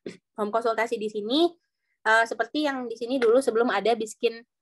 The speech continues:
Apps ya teman-teman, aku biasanya pakai ini nih, <laughs> yang manual nih. <laughs> Jadi isinya nama, nomor handphone, eh, jenis kulit, skin problemnya apa, skin goalsnya apa, gitu.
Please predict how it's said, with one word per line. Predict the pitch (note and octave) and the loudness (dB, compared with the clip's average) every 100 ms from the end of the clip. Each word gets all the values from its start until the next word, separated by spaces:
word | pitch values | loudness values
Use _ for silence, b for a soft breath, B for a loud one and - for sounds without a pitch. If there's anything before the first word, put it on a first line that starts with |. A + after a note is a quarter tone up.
| _ _ | _ _
Apps | - - - | -4 -2 -2
ya | F#3+ | -2
teman-teman, | G3 F#3+ G#3 G#3 | -2 -2 -2 -2
aku | B3 | -2
biasanya | A#3+ B3 B3 | 2 2 0
pakai | - G3 | -4 -6
ini | A3 A3+ | -6 -6
nih, | G#3+ | -2
<laughs> | G#3 F3 F3 _ _ _ _ _ _ _ | -2 -2 -10 _ _ _ _ _ _ _
yang | G#3+ | -4
manual | G3+ G#3 G#3 A3+ A3+ | -2 -2 0 2 2
nih. | A3 G#3 | 0 2
<laughs> | D4 C#4+ D4+ _ b b _ | 4 4 2 _ b b _
Jadi | G#3+ C4+ | 0 0
isinya | C#4 A3+ C4+ C#4 _ _ _ | 0 -2 -2 -2 _ _ _
nama, | G#3+ G3 G3 A#3 D#4+ | -4 0 2 2 2
nomor | C4 G#3+ | -2 -4
handphone, | G#3+ G3 A3+ A#3+ D#4+ F4+ _ _ _ _ _ _ | -4 -4 0 0 -2 -8 _ _ _ _ _ _
eh, | G#3+ G#3 G3+ G3 F#3+ F#3+ | -2 0 0 2 0 -2
jenis | G3 G3+ | -10 -12
kulit, | - G3 G3 D#4+ - _ _ _ _ _ _ | -8 -4 0 -2 -2 _ _ _ _ _ _
skin | - A#3 | -6 -4
problemnya | A3 G3 G3 F#3+ G#3 F3+ | 0 0 0 -4 -4 -8
apa, | - G#3 C#4 - _ _ _ _ | -2 2 2 -2 _ _ _ _
skin | - A#3 G#3 | -8 -8 -2
goalsnya | G3+ G3+ A#3 F3 | -2 -2 -4 -8
apa, | F3 D#3+ C#3+ _ _ _ _ _ | -6 -6 -6 _ _ _ _ _
gitu. | F3 F3 - E3+ D#3 | -2 -2 -2 -2 -2